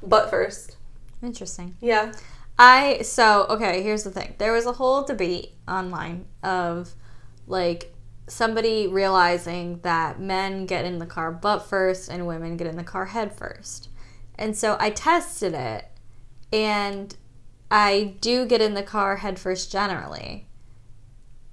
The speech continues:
Speaker 2: And I tested it with Joe, and he, he got in the car butt first. Um, however,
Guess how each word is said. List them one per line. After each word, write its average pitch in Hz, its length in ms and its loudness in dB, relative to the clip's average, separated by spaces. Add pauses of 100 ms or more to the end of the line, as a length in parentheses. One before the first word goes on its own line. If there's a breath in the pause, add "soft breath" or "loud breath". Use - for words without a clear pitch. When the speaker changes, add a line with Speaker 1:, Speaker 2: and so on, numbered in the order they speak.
(220)
Speaker 2:
And 190 540 -2
I 196 140 0
tested 190 340 -4
it - 200 -6
with 196 240 -4
Joe, 143 260 -2
and 175 100 -4
he, 180 200 -12
he 180 120 -10
got 151 140 -8
in 170 100 -8
the 175 60 -10
car 190 160 -10
butt - 220 -10
first. - 380 -12 (600)
Um, 202 240 4
however, 190 720 0